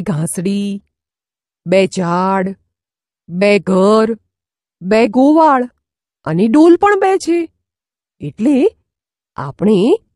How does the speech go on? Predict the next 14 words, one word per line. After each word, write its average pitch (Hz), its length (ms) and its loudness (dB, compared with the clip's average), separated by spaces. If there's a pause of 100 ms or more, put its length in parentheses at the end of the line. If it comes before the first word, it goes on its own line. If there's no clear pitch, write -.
(200)
તેમની 160 380 -4
સામે 214 440 0 (480)
બે 190 280 0
લખ્યા 180 380 -2
છે. - 180 -14 (920)
હવે 247 300 2 (580)
બેને 165 440 -2 (680)
અંકમાં 370 540 2
લખતા 311 420 0
શીખીએ. 247 680 -4 (1600)
ખાનામાં 208 880 0 (520)
અને 180 260 0
ચિત્રો 196 500 0
સામે 180 460 -2